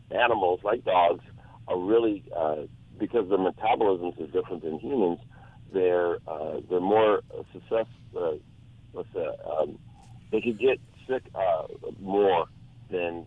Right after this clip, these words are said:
than, like, humans or anything like that. So we have it re-, listed as a danger level because the, you know, state of California has, uh, the different levels, parts per billion. And remember, our lake is fourteen square miles,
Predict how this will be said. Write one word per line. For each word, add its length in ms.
than, 200
like, 200
humans 380
or 80
anything 280
like 300
that. 260
So 320
we 320
have 220
it 140
re-, 300
listed 360
as 160
a 200
danger 400
level 280
because 320
the, 200
you 60
know, 240
state 200
of 80
California 640
has, 400
uh, 240
the 80
different 380
levels, 380
parts 280
per 180
billion. 500
And 160
remember, 400
our 100
lake 300
is 160
fourteen 720
square 340
miles, 540